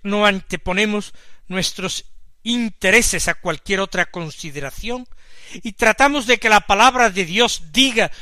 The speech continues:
lo que no dice y que Dios tenga una voluntad que no tiene.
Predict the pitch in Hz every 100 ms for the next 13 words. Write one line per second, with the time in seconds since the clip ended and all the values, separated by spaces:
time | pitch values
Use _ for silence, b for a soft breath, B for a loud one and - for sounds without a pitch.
0 | B 202 214 - 196 220 226 247 - 285
1 | - - - - - - - 269 - 208
2 | - - - 262 277 254 220 202 202 226
3 | 214 202 175 165 208 202 - b b -
4 | 180 185 - 170 156 220